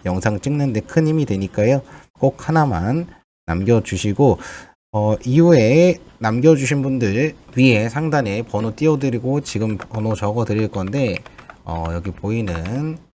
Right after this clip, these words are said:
번호 공일공 구육오삼사 팔팔육 번이죠. 이번으로 칠 번입니다. 칠 번 세이 문자로 보내시면 되세요. 문자로,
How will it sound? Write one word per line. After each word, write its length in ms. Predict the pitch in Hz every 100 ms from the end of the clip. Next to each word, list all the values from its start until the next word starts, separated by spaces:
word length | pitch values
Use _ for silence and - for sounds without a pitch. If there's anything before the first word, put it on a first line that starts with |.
| -
번호 340 | 78 95 101 90
공일공 680 | - 90 90 87 90 92 85 -
구육오삼사 500 | 90 92 90 90 -
팔팔육 460 | - 117 104 85 -
번이죠. 400 | 107 95 87 87
이번으로 800 | 90 98 92 90 123 151 165 165 - - - - - -
칠 320 | - 151 151
번입니다. 960 | 151 143 123 104 87 80 90 123 147 -
칠 340 | - - 135 120
번 180 | 110
세이 680 | 101 139 143 92 98 139 156 -
문자로 480 | 110 120 120 143 131
보내시면 480 | 101 98 92 - 107
되세요. 800 | 101 87 104 90 85 107 135 135
문자로, 1000 | 85 90 90 - 98 87 87 104 135 147